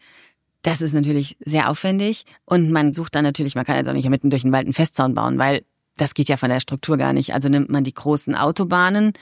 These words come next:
die großen Landstraßen. Man hat die A sechs gezäunt. Man hat, ich weiß nicht, wie gut ihr euch auskennt, nord-südlich verläuft ja die A siebenundsechzig, dann läuft die A fünf, danach läuft die B drei. Also theoretisch hätte man von dem ursprünglichen Ausbruchsgebiet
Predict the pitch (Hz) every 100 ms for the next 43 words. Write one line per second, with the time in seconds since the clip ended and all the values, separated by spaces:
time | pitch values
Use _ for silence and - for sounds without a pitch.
0 | - - - - - 139 135 135 147 175
1 | - 180 175 185 208 190 185 - - -
2 | - - 170 175 180 185 - 151 175 190
3 | - - - - 185 - 202 190 202 214
4 | - 147 143 160 - - 143 151 139 147
5 | 160 143 139 - 160 - 170 - 156 156
6 | 147 175 - 156 - 147 135 135 143 135
7 | 113 131 160 185 180 185 196 - 208 202
8 | 196 - - - - 107 127 131 - -
9 | 135 - - 220 247 277 - - _ -
10 | 139 135 151 151 143 - 147 139 151 -
11 | 139 147 180 190 151 139 147 143 143 151
12 | 165 165 156 143 135 135 131 131 123 170
13 | 190 - - 156 143 139 135 151 - 180
14 | - 175 185 208